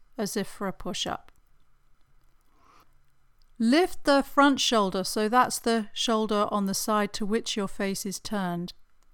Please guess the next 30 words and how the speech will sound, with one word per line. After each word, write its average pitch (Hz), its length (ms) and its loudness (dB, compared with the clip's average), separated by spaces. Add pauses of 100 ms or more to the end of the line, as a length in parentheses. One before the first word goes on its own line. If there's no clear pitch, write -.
(120)
And 262 140 6
notice 339 400 6
if 311 160 2
it's 285 300 0
a 269 80 4
little 285 240 4
different 247 480 0
doing 247 320 4
that 226 220 2
with 214 140 -2
the 220 140 -2
other 226 380 4
arm 196 260 2
standing 190 640 -2
too. 185 460 -2 (920)
How 247 220 6
can 262 240 2
your 226 180 4
chest 233 500 2
roll 214 840 2 (140)
towards 220 680 2
that - 520 0 (160)
back 214 380 4
shoulder 220 580 0
when 196 220 0
the 196 180 -4
elbow's 226 460 -2
in 214 140 0
the 208 180 0
air? 208 420 0